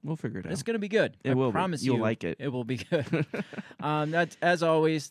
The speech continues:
Speaker 2: the live stream is every Monday, seven P M Central Standard Time. Um, live stream on YouTube. So if you want it live stream somewhere else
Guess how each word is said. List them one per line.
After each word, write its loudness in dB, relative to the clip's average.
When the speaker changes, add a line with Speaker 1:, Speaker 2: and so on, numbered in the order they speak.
Speaker 2:
the -6
live 4
stream -2
is -4
every -2
Monday, -2
seven -6
P -8
M -4
Central -6
Standard -6
Time. -2
Um, -4
live 0
stream -4
on -2
YouTube. -4
So 0
if -4
you -4
want -2
it -4
live 0
stream -6
somewhere -4
else -4